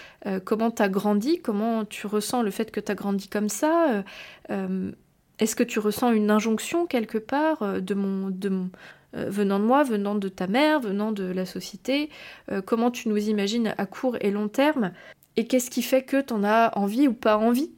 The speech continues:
finalement ? Et, euh, et, et moi, je vois, alors d'accord, j'entends, moi, je vois plus les choses comme ci, comme ça, et on ouvre la discussion. Donc encore une fois, je précise que c'est pas toujours facile à faire, surtout quand c'est un sujet chaud bouillant émotionnellement, ce qui est souvent le cas.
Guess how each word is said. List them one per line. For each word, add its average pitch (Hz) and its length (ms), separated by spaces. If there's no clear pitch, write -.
finalement ? 214 560
Et, 226 240
euh, 185 320
et, 190 200
et 196 40
moi, 220 180
je 208 160
vois, 196 220
alors 190 220
d'accord, 240 420
j'entends, 240 600
moi, 214 180
je 240 80
vois 196 140
plus 220 240
les 202 80
choses 220 180
comme 196 160
ci, - 160
comme 190 160
ça, 269 140
et 208 100
on 220 220
ouvre 262 240
la 220 100
discussion. 208 480
Donc 208 140
encore 269 260
une 277 140
fois, 254 440
je 202 140
précise 220 400
que 214 100
c'est 202 140
pas 262 160
toujours 226 300
facile 208 340
à 185 80
faire, 196 400
surtout 240 520
quand 220 220
c'est 214 160
un 180 60
sujet 196 340
chaud 254 260
bouillant 226 380
émotionnellement, 202 640
ce - 80
qui - 120
est - 40
souvent 220 340
le 196 140
cas. 214 220